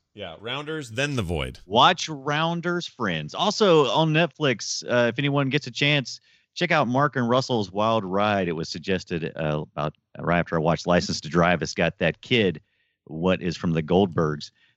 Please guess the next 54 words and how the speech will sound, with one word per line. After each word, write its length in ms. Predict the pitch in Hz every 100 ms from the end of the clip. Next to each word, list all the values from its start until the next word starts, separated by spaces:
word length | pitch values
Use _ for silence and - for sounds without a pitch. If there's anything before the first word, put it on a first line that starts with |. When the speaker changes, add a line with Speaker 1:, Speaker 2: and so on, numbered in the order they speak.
| -
Speaker 2:
Uh, 140 | 82 71
I 100 | 85
wanna 240 | 101 95
watch 280 | 85 95 -
it, 120 | 78
but 240 | 76 78 76
I 140 | 76
don't 180 | 80 80
know 200 | 78 80
if 100 | -
I 60 | 78
wanna 180 | 82 82
watch 220 | 90 -
it. 120 | - _
Speaker 1:
Oh, 300 | 117 139 131 87 _ _ _
well. 140 | 110 110
Speaker 2:
But 40 |
it's 100 | 92
supposed 200 | - 107
to 40 |
be 80 | 110
kind 200 | 110 110
of 40 | 104
like 140 | 107
the 60 | 92
same 320 | - 113 107 _ _
premise. 480 | - 139 87 - - _ _ _ _ 139
Speaker 1:
Okay. 420 | 151 123 123 170 _ _ -
Maybe 240 | 160 165
somebody 320 | 180 180 170 170
Speaker 2:
Hmm. 80 |
Speaker 1:
will 60 | 160
write 260 | 156 151 151
in 120 | 160
and 120 | 127
say, 380 | - 131 117 110 - - -
tell 200 | 135 123
you 180 | 120 113
why 280 | 113 117 113
or 120 | 107
why 200 | 110 107
not 240 | 107 104
you 80 | 101
should 240 | - 101
see 320 | - - 104 98
it 60 |
or 40 | 92
shouldn't 260 | - 104 87
see 100 | 78
it. 140 | - _ _ _ _ _ -
Maybe 120 | 92
we'll 120 | 95
get 160 | 90 -
that. 240 | 92 80